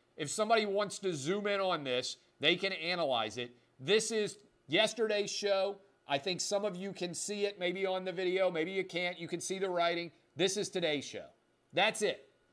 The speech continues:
That's the entirety of my notes for the last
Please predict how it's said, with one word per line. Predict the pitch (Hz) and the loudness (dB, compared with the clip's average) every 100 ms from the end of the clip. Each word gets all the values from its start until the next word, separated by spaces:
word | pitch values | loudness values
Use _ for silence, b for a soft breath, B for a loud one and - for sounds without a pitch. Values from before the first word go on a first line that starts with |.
| _ | _
That's | 160 190 185 | 0 0 0
the | 202 | -4
entirety | 180 147 151 202 240 240 240 | -4 -4 -4 0 0 0 -2
of | 214 | -2
my | 170 190 | -2 -2
notes | 190 170 165 160 - - | 0 0 0 -2 -10 -10
for | 180 | -4
the | 160 | 0
last | 156 170 160 | 2 2 0